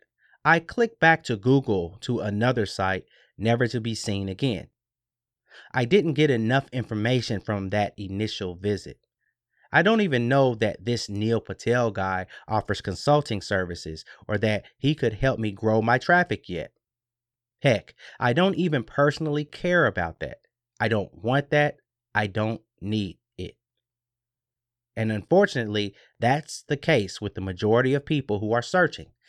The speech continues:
They liked your blog post, but they didn't check out your products or services. Why?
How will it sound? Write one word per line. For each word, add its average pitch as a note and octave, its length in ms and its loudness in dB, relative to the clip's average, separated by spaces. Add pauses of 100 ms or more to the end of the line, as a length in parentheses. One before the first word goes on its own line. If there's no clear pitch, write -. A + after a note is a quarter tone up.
(200)
They F2 140 -6
liked F#2+ 340 -2
your C3 120 4
blog E3 340 4
post, A2 320 -2 (200)
but - 160 -10
they A2 120 0
didn't D3+ 320 0
check E3 340 0
out - 200 4
your G#2 120 -2
products A#2+ 520 0
or G2 60 -2
services. - 760 -4 (400)
Why? - 340 0